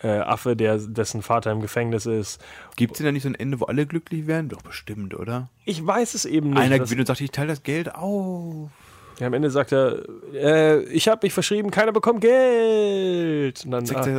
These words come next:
Speaker 2: zack, auf nach
Speaker 1: „Ach,
Speaker 2: Mexiko.
Speaker 1: es steht Spaß zu Spaß.“ <laughs> Keine Ahnung, ich weiß es wirklich nicht. Ich hab den Film leider nicht gesehen. Äh, ist aber, besch-, äh, wie du schon gesagt hast, einer der bestrezensierten, ähm, ist sogar
Speaker 2: Auch gute
Speaker 1: Oh.
Speaker 2: Kritiken bekommen?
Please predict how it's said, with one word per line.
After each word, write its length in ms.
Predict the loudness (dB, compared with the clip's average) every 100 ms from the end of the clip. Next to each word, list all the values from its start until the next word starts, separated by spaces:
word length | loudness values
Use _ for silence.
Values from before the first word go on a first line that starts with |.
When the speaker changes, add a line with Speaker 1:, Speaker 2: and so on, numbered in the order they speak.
| 2 2
Speaker 2:
zack, 80 | 2
auf 120 | 6
nach 140 | 6
Speaker 1:
„Ach, 40 | 6
Speaker 2:
Mexiko. 420 | 6 4 4 8
Speaker 1:
es 260 | 8 8 6
steht 220 | 2 2
Spaß 540 | 2 4 4 4 0
zu 120 | -4 -4
Spaß.“ 540 | 2 2 4 2 0 -6
<laughs> 100 | -6
Keine 260 | -6 -6 -6 -10
Ahnung, 140 | -10 -10
ich 100 | -2
weiß 200 | 0 0
es 140 | -4
wirklich 240 | -8 -6 -6
nicht. 200 | -8 -10 -20 -20 -6
Ich 80 | -4
hab 100 | -2
den 100 | -2
Film 160 | 0
leider 160 | 0 0
nicht 140 | -2
gesehen. 320 | -4 -2 -2 0
Äh, 240 | 0 0
ist 140 | 0
aber, 160 | 0 2
besch-, 240 | 0 -2
äh, 480 | -8 -14 -12 -8 -8 -8
wie 220 | -4 -2
du 60 | 0
schon 140 | 0
gesagt 200 | 2 2 0
hast, 120 | 0
einer 340 | 0 4 2
der 440 | 4 4 6 4 0 -14 -20 _
bestrezensierten, 840 | -2 -2 0 0 0 0 0 0 0
ähm, 360 | 2 2 0 -2
ist 220 | -4 -2
sogar 640 | -2 2 2 2 0 0 -4 -12 -20 -20 -20 _ _ _ _ _ _ 0
Speaker 2:
Auch 200 | 0 2
gute 120 | 2
Speaker 1:
Oh. 60 | 4
Speaker 2:
Kritiken 320 | 2 2 -2
bekommen? 320 | 0 2 0